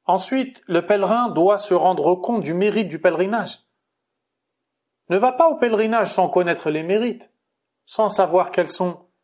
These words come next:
les faveurs du pèlerinage et ses mérites.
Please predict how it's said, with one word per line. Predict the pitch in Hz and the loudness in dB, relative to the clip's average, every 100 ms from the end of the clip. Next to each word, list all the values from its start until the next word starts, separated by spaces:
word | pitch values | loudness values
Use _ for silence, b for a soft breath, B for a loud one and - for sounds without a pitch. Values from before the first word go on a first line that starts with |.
| _ _ - | _ _ -4
les | 135 | -2
faveurs | - 180 226 269 160 123 | 2 2 4 2 0 -2
du | 139 | -2
pèlerinage | 143 127 127 131 117 - - _ _ _ _ _ _ - | 0 0 0 -2 -8 -12 -20 _ _ _ _ _ _ -14
et | |
ses | 135 143 | -10 -8
mérites. | 135 131 113 107 - | -4 -4 -6 -10 -16